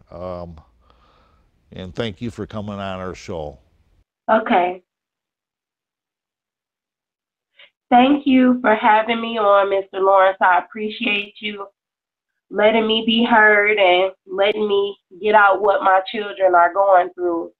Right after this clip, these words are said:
Speaker 2: which is something they weren't going through at home.
Speaker 1: And the state of Michigan, abuse continues. After a couple weeks of this filming, I received a letter from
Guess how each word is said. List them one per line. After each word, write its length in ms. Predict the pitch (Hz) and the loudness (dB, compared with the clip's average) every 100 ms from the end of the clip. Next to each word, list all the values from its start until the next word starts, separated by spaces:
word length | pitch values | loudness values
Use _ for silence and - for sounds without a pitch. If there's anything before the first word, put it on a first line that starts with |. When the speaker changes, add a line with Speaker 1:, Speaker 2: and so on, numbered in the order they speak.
| _ | _
Speaker 2:
which 280 | 185 180 | -4 -4
is 100 | 180 165 | -10 -2
something 340 | 180 180 180 170 | 0 0 -2 -2
they 160 | 165 | -2
weren't 360 | 160 165 165 165 | 0 0 0 -2
going 300 | 170 156 156 _ | -4 -4 -6 _
through 240 | 156 160 | -14 -8
at 120 | 147 - - | -6 -6 -4
home. 240 | 78 80 - _ _ _ _ _ _ _ _ _ _ _ _ _ _ _ _ _ _ _ _ _ _ _ - _ - - - _ _ | -4 -4 -8 _ _ _ _ _ _ _ _ _ _ _ _ _ _ _ _ _ _ _ _ _ _ _ -20 _ -18 -18 -20 _ _
Speaker 1:
And 200 | 131 135 | -8 -8
the 60 | 120 | -8
state 260 | - 139 | -6 -6
of 100 | 123 | -6
Michigan, 500 | 117 123 - 120 117 | -10 -12 -14 -16 -14
abuse 360 | 110 101 127 117 | -12 -8 -8 -8
continues. 880 | - 104 87 143 135 120 107 92 - - | -14 -18 -14 -14 -12 -10 -10 -12 -16 -10
After 400 | 110 120 - 101 | -8 -8 -8 -14
a 40 | |
couple 340 | - 120 - 110 | -10 -10 -10 -14
weeks 340 | 117 120 - | -14 -16 -16
of 240 | 107 92 | -16 -14
this 220 | 90 98 - | -14 -14 -16
filming, 640 | _ 143 135 101 87 101 - _ _ _ _ - | _ -8 -8 -10 -16 -18 -20 _ _ _ _ -14
I 120 | 101 | -10
received 480 | 110 104 - 139 104 | -8 -10 -8 -8 -8
a 80 | 107 | -10
letter 320 | 113 120 117 | -8 -8 -8
from 420 | - 101 95 95 | -12 -16 -16 -16